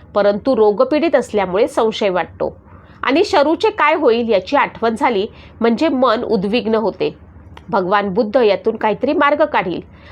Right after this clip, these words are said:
असा शरूच्या राजाला विश्वास वाटतो. माई यांच्या आत्मकथेत या पत्राच्या अनुषंगानं लिहितात, "बाबासाहेबांची विवंचना नि भीती किती रास्त होती याचा दाहक अनुभव मी गेली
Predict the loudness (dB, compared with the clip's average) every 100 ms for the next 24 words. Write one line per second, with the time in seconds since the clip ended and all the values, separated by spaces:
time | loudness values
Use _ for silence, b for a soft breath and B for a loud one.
0 | B -2 2 0 2 0 2 0 0 0
1 | 0 2 2 -2 -2 -2 -2 -4 -4 -8
2 | -10 -12 -20 -20 -20 -16 -4 0 2 2
3 | 0 0 0 -2 -2 0 0 2 2 0
4 | B B B 0 2 0 0 0 2 2
5 | 2 0 0 2 2 2 0 0 -2 -2
6 | -12 B B -2 0 2 2 2 2 0
7 | 0 0 2 2 2 0 0 0 -4 B
8 | B -2 0 0 0 0 -2 -2 -2 0
9 | 2 0 0 -2 0 -2 -4 -8 B B
10 | B -2 -2 0 -2 0 -2 0 0 2
11 | 2 2 2 0 B B -2 0 2 2